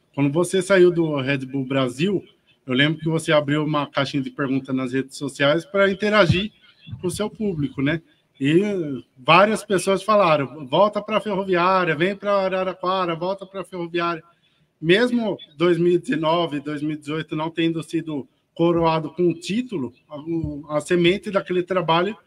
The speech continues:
foi f-, feita, e foi bem feito porque gu-, guardou carinho de todo mundo. Como que foi pra você receber essa enxurrada de mensagem do pessoal pedindo pra você voltar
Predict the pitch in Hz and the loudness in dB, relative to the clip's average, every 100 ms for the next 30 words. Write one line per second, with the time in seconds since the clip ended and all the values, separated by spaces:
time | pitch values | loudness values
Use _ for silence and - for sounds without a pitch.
0 | _ - _ 202 240 247 233 208 233 175 | _ -20 _ -4 -2 -4 -12 -8 -2 0
1 | 127 120 - 135 127 160 147 156 190 185 | -2 -12 -14 -12 -4 -2 0 0 0 2
2 | 175 180 - 220 202 196 208 156 _ _ | 2 0 -4 -12 -6 -4 -4 -6 _ _
3 | _ - 170 208 190 170 180 165 190 175 | _ -14 -10 -6 -4 -4 -2 4 4 6
4 | 170 190 196 151 - _ - 170 170 175 | 4 2 2 0 -6 _ -4 0 2 2
5 | 175 185 190 180 202 180 147 117 _ _ | -2 -6 -6 -4 -2 -2 -4 -6 _ _
6 | _ 180 214 220 - 226 208 208 190 175 | _ -2 0 -2 -2 -2 0 -2 -2 0
7 | 190 190 160 175 175 175 170 185 156 120 | 0 0 0 -4 -4 -4 -2 -2 -2 -4
8 | _ _ _ 156 156 165 156 175 165 160 | _ _ _ -6 -4 -2 0 0 -2 -4
9 | 165 151 - 160 165 160 170 165 160 160 | -2 -2 -2 -2 -2 -4 -4 -4 -6 -2
10 | 151 165 165 170 160 156 - 156 151 151 | 0 2 0 -4 -6 -6 -8 -6 -4 -6
11 | 135 156 185 | -2 0 0